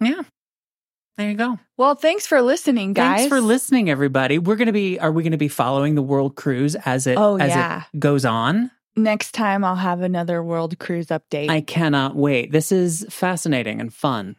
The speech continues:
Speaker 2: There's a whole bunch of other characters on there who are TikToking. I just don't think all of them are that interesting.
Speaker 1: Yeah, yeah.
Speaker 2: Yeah.
Speaker 1: For sure. I mean, a lot of people, I don't, I don't get it. And maybe
Speaker 2: The
Speaker 1: we're
Speaker 2: cruise
Speaker 1: doing
Speaker 2: thing?
Speaker 1: Not the cruise thing. It's people who, like,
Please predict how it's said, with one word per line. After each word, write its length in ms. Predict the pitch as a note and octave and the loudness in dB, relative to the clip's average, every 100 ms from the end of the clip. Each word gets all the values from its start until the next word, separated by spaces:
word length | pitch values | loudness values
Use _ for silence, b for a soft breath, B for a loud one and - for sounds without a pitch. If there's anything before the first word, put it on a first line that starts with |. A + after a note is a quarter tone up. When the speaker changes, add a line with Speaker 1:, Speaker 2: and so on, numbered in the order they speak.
| _ | _
Speaker 2:
There's 280 | C4+ D4+ C#4+ | 0 0 2
a 80 | C4+ | 2
whole 200 | C#4 D#4+ | 2 0
bunch 220 | F#4+ F#4+ | -2 -2
of 120 | C4+ | 2
other 240 | A3+ G3+ G3 | 2 2 -2
characters 560 | G#3+ F#3+ F#3+ G#3 F#3+ | 0 0 -2 -2 0
on 180 | G#3 G3+ | 0 0
there 160 | G3+ G3 | 0 0
who 140 | G#3 | 0
are 140 | F3 E3+ | -2 -4
TikToking. 680 | G3+ - G3 F#3+ G#3+ G#3 B B B B - | -6 -6 -6 -2 0 0 B B B B -2
I 140 | D#4+ | 0
just 240 | F#4+ G#4+ - | 2 0 4
don't 240 | D4 C4+ - | 4 4 4
think 340 | A#3+ A#3 - b b b b b - | 4 4 0 b b b b b 0
all 220 | A3 A3 | 4 4
of 140 | G#3 | 4
them 220 | G#3+ A3 G3+ | 2 2 2
are 120 | F#3+ | 0
that 300 | F#3 F3 - _ _ _ | -2 -2 -6 _ _ _
interesting. 960 | G3+ F#3+ - - - - - - - - | -6 -6 -6 -8 -10 -12 -10 -8 -6 2
Speaker 1:
Yeah, 640 | A3 A3+ F#3+ D3+ A#2 G#2+ A#2+ | 6 6 4 0 0 -4 -2
yeah. 380 | D3 B2+ F#2+ F#2+ - | 2 2 0 -6 -6
Speaker 2:
Yeah. 360 | G#2 - A3 G3+ | -6 -6 -10 -12
Speaker 1:
For 180 | - E3+ | -4 -2
sure. 440 | C#3 - G2 F#2+ - | -2 -2 -4 -6 -2
I 60 | D3+ | 2
mean, 160 | E3 | 2
a 100 | E3 | 2
lot 200 | F3 E3+ | 2 2
of 80 | D#3+ | 0
people, 380 | E3 D3 C#3 - | -2 0 0 0
I 100 | A3 C#4+ | 0 0
don't, 180 | G#4+ - _ | -2 -8 _
I 120 | B3+ | 0
don't 260 | D4 B3+ D#3 | 0 0 -2
get 180 | C#3 A2+ | -4 -4
it. 160 | A2+ - | -6 -4
And 100 | F#3 | 0
maybe 200 | A3 B3+ | 2 4
Speaker 2:
The 60 | A#3+ | 4
Speaker 1:
we're 100 | E3 A3+ | 4 4
Speaker 2:
cruise 40 | G#3+ D#3 - | 4 2 2
Speaker 1:
doing 0 | |
Speaker 2:
thing? 400 | A#3 A#3+ B3+ B3 B | 2 4 0 -2 B
Speaker 1:
Not 200 | A#3 C4 | 0 2
the 60 | D#4+ | -2
cruise 380 | - B3+ B3 - | 0 2 2 0
thing. 240 | A#3+ A3+ | 0 0
It's 120 | G3+ | -2
people 240 | - A3+ G#3+ | -2 -2 0
who, 140 | A3 | 0
like, 300 | G3+ F3 - | 0 -2 -8